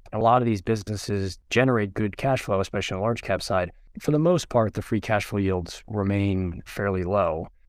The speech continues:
I think it's interesting, after last year's tech drawdown, many names within the large cap tech space that had previously been growth names have migrated into the value indices. Names like Meta, Netflix, and Salesforce are actually really big weightings in the value index, which is something I think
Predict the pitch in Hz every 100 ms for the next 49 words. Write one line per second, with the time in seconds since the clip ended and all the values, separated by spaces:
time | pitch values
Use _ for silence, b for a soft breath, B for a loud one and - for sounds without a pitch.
0 | - 117 127 113 135 131 123 113 110 -
1 | 107 113 113 - 104 - - 120 - 110
2 | 101 101 98 98 107 110 107 104 104 101
3 | - 95 104 104 98 95 - - - 104
4 | 117 - 113 104 - 113 - - - _
5 | - - 107 - 101 98 - 156 127 -
6 | 113 107 101 101 101 110 117 - 104 95
7 | 101 95 101 107 104 101 98 98 90 85
8 | 95 104 98 92 90 - 90 87 - -
9 | _ 95 107 117 104 101 90 95 110 110
10 | 104 98 - - 110 117 - 107 - 95
11 | - 117 113 117 - 104 - 101 117 -
12 | 101 113 120 107 113 98 110 104 101 98
13 | 95 92 101 104 95 90 90 - 95 92
14 | - 98 95 92 95